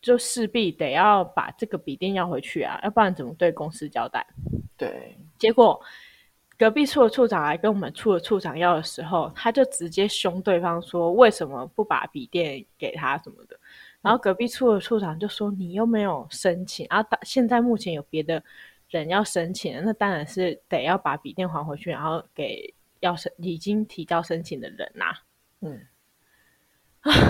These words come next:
Speaker 1: 天哪，然后我们处长当时吵不过对方，然后也不想把笔电交出去，然后他就，就是讲一些为什么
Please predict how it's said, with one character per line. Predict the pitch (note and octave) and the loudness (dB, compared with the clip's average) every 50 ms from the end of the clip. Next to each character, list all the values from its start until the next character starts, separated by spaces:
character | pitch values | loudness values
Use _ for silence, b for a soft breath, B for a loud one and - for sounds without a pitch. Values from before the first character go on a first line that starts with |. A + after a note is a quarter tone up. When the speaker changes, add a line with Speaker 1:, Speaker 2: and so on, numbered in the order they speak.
| - - - | 4 0 -4
Speaker 1:
天 | - A3 A3+ G#3+ G#3+ | 0 0 2 2 2
哪， | G#3 F#3+ E3+ | 0 0 0
然 | E3 F3+ F#3+ | 0 0 0
后 | G#3+ C4 C4 B3+ A#3+ G#3 - | 4 4 6 6 6 6 4
我 | - F3 | 2 -2
们 | E3 D#3+ D#3+ | -4 -4 -6
处 | - - C4 A3+ G3+ | -2 0 2 2 2
长 | - E3 A2 D#2+ E3 | 2 -2 -2 -2 -4
当 | - G3+ G#3+ A#3+ C4 | 0 2 2 2 0
时 | - - - E3+ D3+ | -4 -6 -8 -8 -8
吵 | C#3 - - - D#3+ | -8 -2 -2 -2 -2
不 | E3+ | -2
过 | E3+ - A3 G#3 | -2 0 0 0
对 | G#3 G#3+ F#3 E3 | 2 2 2 2
方， | E3 - D3 C#3 C#3 | 2 0 -6 -6 -4
然 | C#3+ E3 F3+ | -6 -4 -2
后 | G#3+ | 0
也 | G3+ E3+ | 0 0
不 | - - G3+ | 0 -2 -4
想 | F#3+ - E3+ D#3+ | -2 -2 -4 -4
把 | D#3 D3 D#3 | -2 -4 -4
笔 | - - C3 | -4 -6 -10
电 | - E3+ E3+ D#3+ | -6 -4 -6 -4
交 | E3 D#3 D3+ D#3 | -2 -4 -4 -4
出 | D#3+ D#3 | -4 -6
去， | D3+ - - E3+ C3 | -10 -8 -10 -10 -8
然 | A2 C#3 E3 | -8 -6 -6
后 | F#3+ | -6
他 | F#3+ - F#3+ F3+ | -4 -2 -2 -2
就， | F3 G3 F3+ D3+ B B B B B B B B B B | 2 2 0 0 B B B B B B B B B B
就 | - G#3 | -6 -6
是 | G3+ - G3 F#3 E3+ D#3+ D3+ D3 C#3 C3+ C3+ _ _ | -6 -2 -2 -2 0 0 -2 -4 -4 -6 -8 _ _
讲 | - D#3+ C#3 C#3 D#3 | -4 -4 -2 -2 -4
一 | F#3+ | -4
些 | - - F#3 F3+ F3 | -2 0 2 2 2
为 | - G#3 A3+ | 4 2 0
什 | - F3 D3+ | 0 -2 -6
么 | C3+ C3+ D3 | -6 -8 -10